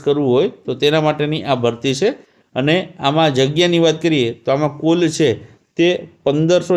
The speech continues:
જગ્યા ઉપર છે જે ભરતીની જાહેરાત છે બહાર પાડવામાં આવી છે.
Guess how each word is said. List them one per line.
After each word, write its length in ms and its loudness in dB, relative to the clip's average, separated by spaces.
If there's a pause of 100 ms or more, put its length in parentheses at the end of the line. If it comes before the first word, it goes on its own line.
જગ્યા 380 2
ઉપર 260 0
છે 100 2 (440)
જે 80 2 (120)
ભરતીની 480 0 (240)
જાહેરાત 460 4
છે 80 2 (260)
બહાર 200 2 (100)
પાડવામાં 400 2
આવી 240 0
છે. 80 2